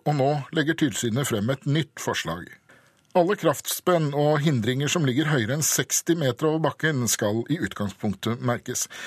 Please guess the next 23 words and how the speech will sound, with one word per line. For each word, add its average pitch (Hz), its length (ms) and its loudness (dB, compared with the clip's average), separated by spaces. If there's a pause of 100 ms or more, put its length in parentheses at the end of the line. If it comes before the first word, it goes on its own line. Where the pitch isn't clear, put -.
(180)
men 175 300 4 (100)
striden 135 400 0
har 151 80 0
stått - 240 -4
om 147 240 2
hvor 143 240 2
mye 120 160 2
merking 113 420 -2
som 117 200 -2
trengs. 120 420 -2 (640)
Ambulansehelikopteret 165 1120 2
som 135 280 0
havarerte 139 500 0
i - 20 0
går 143 380 2 (180)
traff 127 380 -2
en 151 100 2
høyspentledning, 120 960 0
men 147 180 0
denne 139 240 2
ledningen 120 560 0
var 117 220 0
bare 117 320 -2